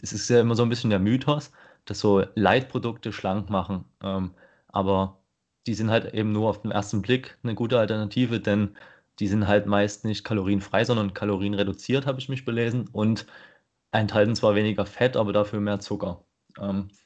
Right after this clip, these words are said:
das wusste ich sogar schon. Und deswegen, das finde ich auch immer so ein bisschen eine kleine Verarsche <laughs> von der,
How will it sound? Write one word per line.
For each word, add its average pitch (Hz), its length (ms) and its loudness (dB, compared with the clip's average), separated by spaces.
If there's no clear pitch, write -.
das - 200 -16
wusste 113 240 -4
ich - 60 -6
sogar 131 260 2
schon. 151 280 -2
Und 110 140 -2
deswegen, 104 340 2
das 104 120 -6
finde 117 160 0
ich 110 80 -4
auch 101 140 0
immer 107 180 2
so 107 80 0
ein 101 80 4
bisschen 101 380 2
eine - 60 -6
kleine 104 280 4
Verarsche 92 520 -2
<laughs> 131 440 -2
von 107 200 4
der, 107 220 4